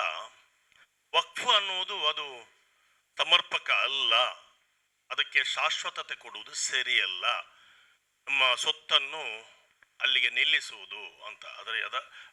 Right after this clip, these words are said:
ಇವು ವಾಸ್ತವದಲ್ಲಿ, ವಾಸ್ತವಿಕತೆಯನ್ನ ನೋಡಿದರೆ ಅದು ಹಾಗಲ್ಲ. ಇದು ಟಿಪ್ಪಣಿಯನ್ನ ಬ-,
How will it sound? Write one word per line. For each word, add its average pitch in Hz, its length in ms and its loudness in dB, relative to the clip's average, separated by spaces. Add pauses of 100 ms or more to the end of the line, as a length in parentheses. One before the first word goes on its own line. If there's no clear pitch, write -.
ಇವು 95 360 -10
ವಾಸ್ತವದಲ್ಲಿ, 143 840 0
ವಾಸ್ತವಿಕತೆಯನ್ನ 160 960 0
ನೋಡಿದರೆ 110 640 -2 (2000)
ಅದು 175 140 0
ಹಾಗಲ್ಲ. 151 680 2
ಇದು 165 480 0 (720)
ಟಿಪ್ಪಣಿಯನ್ನ 190 580 6
ಬ-, - 220 -2